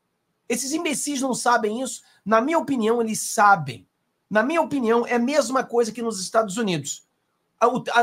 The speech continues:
a tentativa do assassinato do presidente Donald Trump. Pode ser que os agentes secretos sejam tão burros para não ver o que aconteceu?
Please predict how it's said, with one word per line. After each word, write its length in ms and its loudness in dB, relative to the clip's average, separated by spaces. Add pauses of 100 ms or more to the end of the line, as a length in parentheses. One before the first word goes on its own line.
(160)
a 60 2
tentativa 960 0 (320)
do 160 2
assassinato 720 2
do 100 -8
presidente 480 -4
Donald 280 -2
Trump. 280 0 (1040)
Pode 420 6
ser 560 -4 (600)
que 160 0
os 240 2
agentes 420 0
secretos 560 0
sejam 420 -2 (120)
tão 280 4
burros 880 4 (1040)
para 360 6
não 360 2
ver 300 0
o 80 -2
que 80 0
aconteceu? 720 -4